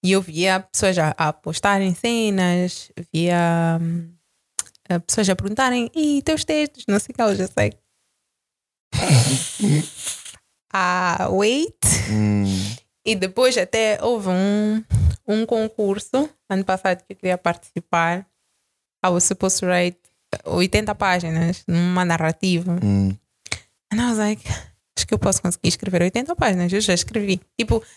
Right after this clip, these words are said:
Speaker 1: ah, eu já escrevi. Há muito tempo, there was, tinha um site, chamava-se Quizazz. <laughs> Era tipo
Speaker 2: Ok.
Speaker 1: Wattpad.
Speaker 2: Hum, hum, hum.
Speaker 1: Yeah, que,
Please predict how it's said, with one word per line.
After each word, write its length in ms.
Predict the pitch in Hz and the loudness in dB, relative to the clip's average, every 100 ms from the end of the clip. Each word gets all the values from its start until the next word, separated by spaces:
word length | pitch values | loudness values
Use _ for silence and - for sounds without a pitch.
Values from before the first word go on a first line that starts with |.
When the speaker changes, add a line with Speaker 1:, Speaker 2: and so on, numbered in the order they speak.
| _ _ _ - | _ _ _ 0
Speaker 1:
ah, 260 | 320 160 - _ _ _ _ _ _ - | 0 0 -6 _ _ _ _ _ _ -4
eu 80 | 247 | 0
já 60 | |
escrevi. 340 | 240 - 269 214 | 0 0 -2 0
Há 120 | 214 | 0
muito 260 | 233 294 320 | 2 0 -4
tempo, 500 | - 220 202 214 269 | -2 0 0 0 -4
there 200 | 240 196 | -2 0
was, 340 | 208 202 196 - - | 0 -2 -6 -12 -4
tinha 120 | 277 | 0
um 100 | 285 | 0
site, 480 | 269 226 208 220 220 - | 0 0 2 0 -4 -6
chamava-se 460 | 226 220 190 175 - | -2 0 2 0 -2
Quizazz. 760 | - 220 185 170 165 196 - - | -2 -2 0 0 0 -2 -6 -2
<laughs> 580 | 262 - - - - _ | 2 4 2 -2 -8 _
Era 160 | 226 240 | -2 0
tipo 180 | 247 220 | -2 -2
Speaker 2:
Ok. 80 | 214 | 0
Speaker 1:
Wattpad. 540 | 214 220 208 180 170 160 _ | 0 0 -2 -2 -2 -10 _
Speaker 2:
Hum, 60 | 113 107 | 0 2
hum, 300 | 107 107 104 104 | 0 -2 -2 -2
hum. 40 | 107 | -2
Speaker 1:
Yeah, 380 | 185 175 165 175 | 0 0 0 -2
que, 500 | - 214 196 190 190 | -2 0 2 2 0